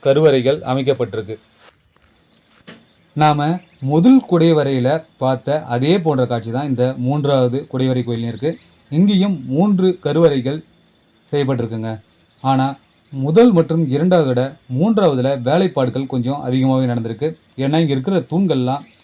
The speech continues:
முழுவதுமா வேலைப்பாடுகள் நிறைஞ்சு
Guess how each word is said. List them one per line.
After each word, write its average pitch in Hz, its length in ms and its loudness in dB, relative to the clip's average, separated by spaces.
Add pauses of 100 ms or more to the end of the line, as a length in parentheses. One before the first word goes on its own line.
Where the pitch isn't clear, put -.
(140)
முழுவதுமா 165 680 0 (680)
வேலைப்பாடுகள் 139 520 2
நிறைஞ்சு 127 420 -2